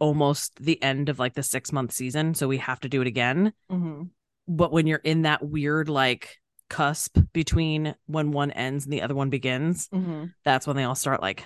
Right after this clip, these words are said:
Speaker 1: showing up, 'cause they come in from outside, 'cause it's that change of the seasons.
Speaker 2: Yep.
Speaker 1: Wharf. So gross.
Speaker 2: Yep. Yep.
Speaker 1: <sighs> Yeah. But yeah, so that's what's going on with me.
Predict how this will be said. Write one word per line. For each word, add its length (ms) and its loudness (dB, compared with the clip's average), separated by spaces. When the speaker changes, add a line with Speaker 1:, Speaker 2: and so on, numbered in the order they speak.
Speaker 1:
showing 600 -4
up, 200 -4
'cause 140 -2
they 100 8
come 220 6
in 80 6
from 160 4
outside, 560 2
'cause 160 -4
it's 140 -14
that 200 0
change 300 2
of 60 0
the 60 -2
seasons. 640 -2
Speaker 2:
Yep. 320 -4
Speaker 1:
Wharf. 680 -2
So 160 -6
gross. 420 -8
Speaker 2:
Yep. 260 -10
Yep. 160 -6
Speaker 1:
<sighs> 360 -2
Yeah. 140 -16
But 80 4
yeah, 200 6
so 80 4
that's 120 4
what's 140 0
going 200 4
on 100 4
with 100 0
me. 240 0